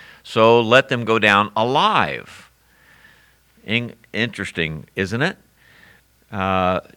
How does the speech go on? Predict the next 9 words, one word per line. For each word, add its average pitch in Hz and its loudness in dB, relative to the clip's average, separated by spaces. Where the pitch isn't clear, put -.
did 104 0
that 139 6
ever 175 2
happen 151 0
in 127 -6
history? 160 -4
Yeah, 117 -6
you 95 -4
remember 120 -4